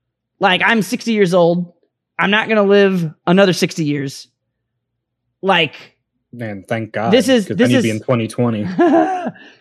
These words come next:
Speaker 1: This is, he's like, "This has taken, this has taken my time. This has taken my daughter's time. It's taken my grandchildren's time. It's taken, like, my friend's time,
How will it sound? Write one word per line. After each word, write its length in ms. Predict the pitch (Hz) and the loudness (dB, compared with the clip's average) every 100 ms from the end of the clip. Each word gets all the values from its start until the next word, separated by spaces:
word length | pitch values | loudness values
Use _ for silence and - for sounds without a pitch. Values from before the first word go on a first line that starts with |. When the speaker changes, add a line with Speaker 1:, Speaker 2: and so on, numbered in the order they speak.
| _ - | _ -4
Speaker 1:
This 160 | 285 277 | -2 0
is, 140 | 269 | 0
he's 180 | 190 240 | 2 2
like, 160 | 233 - | 2 2
"This 140 | 262 | -2
has 120 | 254 | -2
taken, 520 | - 247 240 226 220 202 - | 0 0 2 0 -2 -6 -6
this 140 | 208 | -4
has 100 | 208 | -2
taken 260 | 233 190 175 | 0 0 0
my 160 | 196 | 0
time. 480 | 202 208 190 190 214 _ - | 0 0 2 -2 -6 _ -10
This 120 | 175 | -8
has 40 | 160 | -6
taken 160 | 185 170 | -4 -2
my 160 | 151 | -2
daughter's 340 | 143 170 175 - | 0 0 0 -2
time. 380 | 170 160 160 - _ _ _ - | -2 -2 -4 -10 _ _ _ -20
It's 80 | 165 | -6
taken 160 | 175 160 | -4 -4
my 80 | |
grandchildren's 520 | 143 160 156 170 151 - | -2 -4 -2 -2 -2 -4
time. 340 | 151 151 156 _ _ _ _ - | -4 -4 -10 _ _ _ _ -4
It's 160 | 151 - | -4 -2
taken, 300 | 180 170 165 | -2 0 -2
like, 240 | 151 147 _ _ _ _ _ _ _ - | -2 -6 _ _ _ _ _ _ _ -8
my 100 | 151 | -6
friend's 300 | 190 202 175 | -4 -4 -2
time, 360 | 175 170 170 | -2 -2 -6